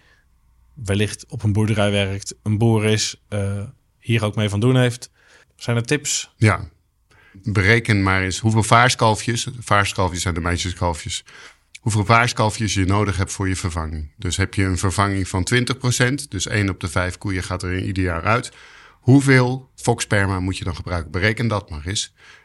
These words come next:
Speaker 2: En dan verbaas je dat hoe weinig dat er zijn. Dus hoeveel, eh, vleestieren je eigenlijk kan gebruiken om te insemineren.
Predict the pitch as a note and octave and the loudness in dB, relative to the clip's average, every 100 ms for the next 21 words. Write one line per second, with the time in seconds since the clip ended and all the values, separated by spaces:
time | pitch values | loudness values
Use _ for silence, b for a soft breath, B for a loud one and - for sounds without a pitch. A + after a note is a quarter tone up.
0 | b A2 A2+ A2+ A2 A2 G2+ A2 G#2 B2 | b 0 0 0 0 2 2 2 4 6
1 | D3+ - A2+ A2 A2+ A2+ B2 C3 A#2+ A2+ | 4 2 0 0 2 4 4 2 0 -2
2 | G#2+ F#2+ F2+ G#2+ D#2+ D#2+ b b b _ | 0 2 2 2 0 -10 b b b _
3 | _ F2+ - G#2 G2 G2 F#2+ G2 F2+ F2 | _ -6 0 0 2 0 0 -2 -2 0
4 | E2+ - A2 A2 - F2+ E2+ E2 E2 F2+ | -4 -2 0 0 -2 -4 -4 -4 -6 -8
5 | - F2+ - E2 E2+ - F2 - F#2 - | -6 -4 -4 -4 -6 -6 -10 -6 -6 -4
6 | E2+ E2+ F#2+ | -6 -6 -8